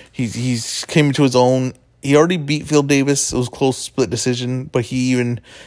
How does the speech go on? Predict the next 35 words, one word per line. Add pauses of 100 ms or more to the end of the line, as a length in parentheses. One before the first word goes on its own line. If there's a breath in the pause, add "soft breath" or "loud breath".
had
got
some
takedowns
on
him.
I
expect
him
to
look
impressive
in
this
fight, (340 loud breath)
to
go
away, (100)
get
away
with
the
decision
on
this
fight.
And,
uh, (800)
he's
one
of
the
guys
that
Bellator